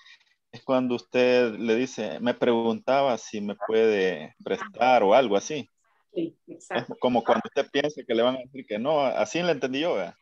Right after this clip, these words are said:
Speaker 2: Ajá, exacto. Ya sabe
Speaker 1: Ajá.
Speaker 2: que le van a decir que no, entonces da así como que más vueltas para pedir lo que quiere, esperando que de esa manera le digan,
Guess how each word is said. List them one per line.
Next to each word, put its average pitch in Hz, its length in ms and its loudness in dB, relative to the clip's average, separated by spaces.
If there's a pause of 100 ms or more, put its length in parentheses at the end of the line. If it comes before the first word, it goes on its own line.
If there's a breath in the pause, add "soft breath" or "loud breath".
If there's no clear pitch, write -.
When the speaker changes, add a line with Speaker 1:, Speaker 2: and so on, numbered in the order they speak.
(180)
Speaker 2:
Ajá, 294 300 -2
exacto. - 760 -12 (360)
Ya 208 320 -4
sabe 277 760 -2
Speaker 1:
Ajá. - 340 -10 (120)
Speaker 2:
que 202 100 -2
le 185 120 0
van 160 200 -2
a 208 80 -6
decir 220 400 -14
que 127 100 -6
no, 202 240 -6
entonces 185 640 -8
da 208 120 -12
así - 420 -20
como - 420 -14
que - 140 -8
más 202 400 -8
vueltas 190 680 -2
para 185 300 -4
pedir 180 280 4
lo 196 200 -2
que 226 180 -6
quiere, 214 460 -2 (420 soft breath)
esperando 196 840 0
que 208 120 4
de 208 100 2
esa 208 240 -6
manera 208 580 -4
le 196 180 -4
digan, 165 380 -4